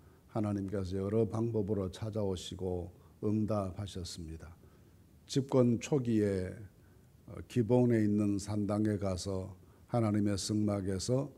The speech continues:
일천 번제물을 하나님께 바쳤을 때에도 하나님께서 밤에 그에게 찾아오셔서 "내가 너에게 뭐 해줄꼬?" 하고 물으시고 임재하셨던 역사가 있고,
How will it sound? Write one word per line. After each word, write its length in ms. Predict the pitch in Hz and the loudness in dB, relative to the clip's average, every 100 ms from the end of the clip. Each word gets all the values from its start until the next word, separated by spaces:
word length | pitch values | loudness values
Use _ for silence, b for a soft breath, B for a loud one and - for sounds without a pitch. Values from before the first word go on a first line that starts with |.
| B B B 123 | B B B 0
일천 760 | 113 - 127 117 113 107 - - - - | 0 2 2 4 2 0 -4 -12 -20 -2
번제물을 720 | 120 123 120 107 101 101 90 | 2 4 4 2 4 2 0
하나님께 420 | 104 95 92 98 | 0 -2 -2 -4
바쳤을 560 | 85 92 - 92 101 90 - | -4 -8 -6 -6 -6 -8 -8
때에도 500 | 92 90 87 131 156 B B B | -8 -6 -6 -6 -8 B B B
하나님께서 540 | - 117 101 95 104 98 | -4 -2 0 -2 -4 -4
밤에 380 | 92 101 101 90 | -2 -2 -2 -2
그에게 360 | 101 95 92 | -2 -2 -4
찾아오셔서 920 | - 104 95 92 90 98 87 98 92 b b b b | -6 -8 -4 -4 -4 -6 -6 -8 -8 b b b b
"내가 280 | 101 95 95 | -4 -2 -2
너에게 420 | 92 95 95 95 | -2 -2 0 -2
뭐 320 | 92 87 101 95 | -4 -2 -2 -2
해줄꼬?" 520 | 101 110 107 - 98 | -4 -6 -8 -4 -4
하고 500 | 98 90 92 87 87 - | -4 -4 -4 -4 -8 -14
물으시고 800 | 117 113 110 92 - 92 95 87 B B B | -8 -2 -2 -2 -6 -4 -4 -6 B B B
임재하셨던 720 | 104 104 98 90 98 - 92 90 | -2 0 0 -4 -8 -8 -6 -4
역사가 480 | 90 - 92 87 87 | -6 -8 -8 -6 -10
있고, 400 | - 98 127 | -12 -10 -8